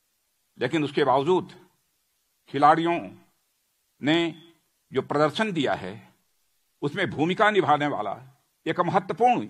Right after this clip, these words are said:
इंस्टीट्यूट, यह हमारा आर्मी स्पोर्ट्स इंस्टीट्यूट है। मैं इस आर्मी स्पोर्ट्स इंस्टीट्यूट के प्रति भी सम्मान व्यक्त करना चाहता हूं, जिसने बहुत ही महत्वपूर्ण भूमिका ट्रेनिंग में निभाई है।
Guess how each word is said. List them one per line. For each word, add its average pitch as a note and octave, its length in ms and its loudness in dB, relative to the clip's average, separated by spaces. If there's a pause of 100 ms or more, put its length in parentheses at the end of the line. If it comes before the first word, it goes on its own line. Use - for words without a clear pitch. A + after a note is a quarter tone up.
इंस्टीट्यूट, C#3+ 640 -4 (920)
यह E3+ 180 4
हमारा F3+ 240 6
आर्मी F3 560 4
स्पोर्ट्स F#3+ 440 2
इंस्टीट्यूट B3 520 0
है। - 340 -18 (680)
मैं E3 160 2
इस F#3+ 160 -2
आर्मी E3+ 500 0
स्पोर्ट्स F#3+ 460 -2
इंस्टीट्यूट A#3 460 -4
के G#3+ 100 -4
प्रति D#3+ 260 -6
भी D#3+ 100 -2
सम्मान D#3 400 -2
व्यक्त C3 220 -4
करना C3 240 -2
चाहता A2+ 340 -6
हूं, - 120 -18 (1080)
जिसने C#3+ 260 0
बहुत F3+ 460 4
ही F#3+ 60 0
महत्वपूर्ण E3+ 500 0
भूमिका E3 380 0
ट्रेनिंग D3 320 -2
में D3+ 80 -4
निभाई A2+ 260 -2
है। - 140 -12